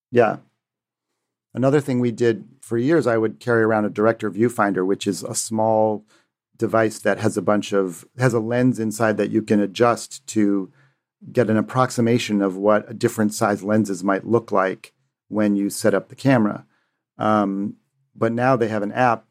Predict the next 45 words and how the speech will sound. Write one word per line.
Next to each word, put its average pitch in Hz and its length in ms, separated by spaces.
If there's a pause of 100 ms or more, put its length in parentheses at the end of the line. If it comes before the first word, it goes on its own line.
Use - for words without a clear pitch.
(120)
called 107 180
Artemis 110 640
on 101 240
the 104 40
iPhone 101 640
that 98 260
does 98 200
the 95 80
same 110 240
thing, 107 420 (540)
quite 135 160
honestly, 117 380
better. 98 460 (440)
And 107 160
it 95 240
mimics 120 460
the 107 100
look 107 480
and 104 160
feel 107 320
of 95 120
all 95 180
different 92 320
lenses 104 340
that 95 140
you 92 100
program 92 400
into 107 300
it. 92 180
And 120 200
then 107 100
you 101 100
can 101 140
immediately 98 640 (640)
text - 300
the 101 60
photo 101 300
to 95 400 (160)
your 101 100
collaborator 101 540
or 95 40
whatever. 95 340
It's - 160
very 98 200
good. 95 200